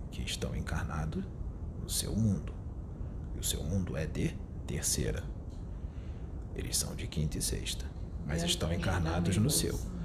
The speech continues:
Speaker 1: Nesse momento eles estão em terceira, terceira dimensão, num planeta tridimensional, mas são seres que têm uma evolução grande. Não lembram porque reencarnaram, mas pelas suas atitudes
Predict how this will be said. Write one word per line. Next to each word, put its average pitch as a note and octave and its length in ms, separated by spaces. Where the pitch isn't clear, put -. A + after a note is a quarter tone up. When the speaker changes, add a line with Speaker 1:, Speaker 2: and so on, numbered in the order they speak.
Speaker 1:
Nesse C#2+ 240
momento D#2+ 480
eles A2+ 180
estão - 500
em D#2+ 120
terceira, - 760
terceira - 380
dimensão, - 800
num D#2 120
planeta - 420
tridimensional, D2+ 1040
mas - 160
são - 160
seres - 460
que - 100
têm - 160
uma D2+ 140
evolução - 500
grande. C2+ 340
Não A#2+ 240
lembram A2 380
porque - 320
reencarnaram, B2 760
mas - 200
pelas - 340
suas - 300
atitudes - 720